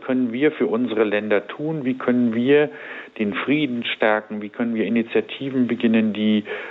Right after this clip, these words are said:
auch die Menschen wieder versöhnen. Also das sind wichtige so Arbeitsforen, ähm,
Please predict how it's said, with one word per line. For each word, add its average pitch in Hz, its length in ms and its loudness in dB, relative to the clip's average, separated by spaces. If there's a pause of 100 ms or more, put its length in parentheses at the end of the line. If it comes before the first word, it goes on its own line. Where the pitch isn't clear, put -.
(100)
auch - 240 2
die 113 120 -8
Menschen 113 540 -4
wieder 107 500 4
versöhnen. 110 760 0
Also 104 220 4
das 113 280 2
sind 113 300 -6 (420)
wichtige 107 640 0
so 95 240 4
Arbeitsforen, 113 1000 0 (560)
ähm, 98 500 -2